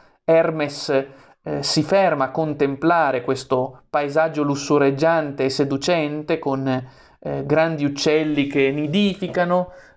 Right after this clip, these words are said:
eh, ghiandaie, sparvieri, cornacchie che gracchiano e, eh, quattro polle sgorgavano in fila di limpida acqua. Molti prati di viola e di sedano erano in fiore.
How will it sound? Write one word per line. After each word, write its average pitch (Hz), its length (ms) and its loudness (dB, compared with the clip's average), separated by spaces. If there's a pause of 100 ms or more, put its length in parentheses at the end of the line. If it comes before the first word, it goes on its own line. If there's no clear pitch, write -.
eh, 143 240 -2
ghiandaie, 156 800 0
sparvieri, 151 880 0
cornacchie 160 720 0
che 147 140 0
gracchiano 156 920 -2 (440)
e, 190 360 0
eh, 147 380 0 (420)
quattro 180 480 0
polle 165 420 2
sgorgavano 151 680 2
in 143 140 -8
fila 143 640 0
di 156 160 -2
limpida 151 640 0
acqua. - 600 -6
Molti 180 420 0
prati 160 360 0
di 147 140 0
viola 160 420 4
e 147 60 -2
di 143 80 -6
sedano 160 540 2
erano 147 240 0
in 147 100 -6
fiore. 156 720 0